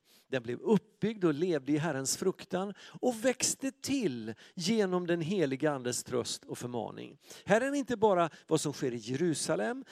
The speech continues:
utan här har det spridit sig i hela Judeen, Galileen och Samarien. Och församlingen blev uppbyggd och levde i Herrens fruktan och växte till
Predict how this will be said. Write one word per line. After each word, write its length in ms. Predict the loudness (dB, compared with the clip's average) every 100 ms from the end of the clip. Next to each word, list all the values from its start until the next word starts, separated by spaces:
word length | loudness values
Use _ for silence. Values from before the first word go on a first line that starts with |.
| -6
utan 300 | -2 2 4
här 340 | 4 4 4 0
har 220 | 2 4
det 100 | 4
spridit 520 | 2 0 -2 0 -2
sig 180 | 0 -2
i 40 |
hela 280 | 4 4 4
Judeen, 560 | 0 0 0 2 0 2
Galileen 600 | 2 4 2 2 0 0
och 100 | -2
Samarien. 760 | 0 0 0 0 -4 -8 -12 -20 -14
Och 100 | -6
församlingen 540 | -2 2 0 2 0 2
blev 200 | 2 0 2
uppbyggd 840 | 4 4 _ 4 8 8 6 -6 -14 -14 _ _ _
och 100 | 0
levde 260 | 4 4 2
i 40 |
Herrens 260 | 0 -2 -2
fruktan 400 | -4 -4 -8 -10
och 260 | -12 -2 0
växte 260 | 2 0 -2
till 420 | 0 0 0